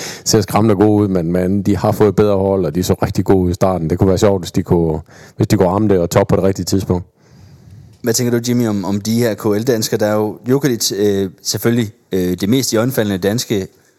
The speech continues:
Speaker 2: øh, fire danskere deroppe. Øh, set med danske briller, mest interessante, men, men, øh, også en Jannik Hansen, der spiller i C S K A Moskva, med al den historie, der er i den klub, og hans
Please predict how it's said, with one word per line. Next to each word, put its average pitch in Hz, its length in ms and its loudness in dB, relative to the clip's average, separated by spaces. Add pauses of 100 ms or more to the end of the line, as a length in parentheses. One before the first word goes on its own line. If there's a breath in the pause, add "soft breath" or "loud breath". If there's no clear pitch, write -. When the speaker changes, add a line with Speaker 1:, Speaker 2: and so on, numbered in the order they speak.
(180 soft breath)
Speaker 2:
øh, 87 340 -2
fire 160 240 2
danskere 120 360 0
deroppe. 107 300 0 (580 loud breath)
Øh, 95 180 -2
set 107 180 -2
med 101 80 -2
danske 110 300 -2
briller, 104 260 0
mest 110 200 -4
interessante, 107 400 -2
men, 98 260 -4
men, 95 200 -2
øh, 95 160 -2
også 120 200 0
en 131 60 0
Jannik 104 220 -2
Hansen, 123 280 -2
der 104 60 -2
spiller 135 260 0
i 110 100 -2
C 107 220 -2
S - 40 -8
K - 60 -2
A 113 80 2
Moskva, 117 320 -2
med 113 100 -2
al 143 100 -4
den 151 100 0
historie, 123 460 0
der 104 80 -2
er 104 120 -2
i 117 40 0
den 113 160 -2
klub, 123 300 -2
og 98 140 0
hans - 300 -2